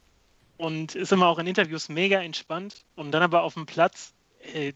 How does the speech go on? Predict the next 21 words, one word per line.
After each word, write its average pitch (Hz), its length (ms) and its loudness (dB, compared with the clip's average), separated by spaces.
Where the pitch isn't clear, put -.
ist 190 220 -6
der 160 100 8
schon 185 380 0
immer 185 260 0
gut 185 180 -4
dabei. 180 260 6
Also 139 180 -2
auch - 40 -18
grad - 220 0
mit 160 120 -10
den 143 100 -10
Schiedsrichtern. 180 580 -2
Hat, 160 120 4
ich - 80 -10
glaub, 170 120 6
letzte 175 220 0
Saison 175 200 -2
hat 165 140 0
er 160 160 2
so 147 160 -6
ein, 151 200 -10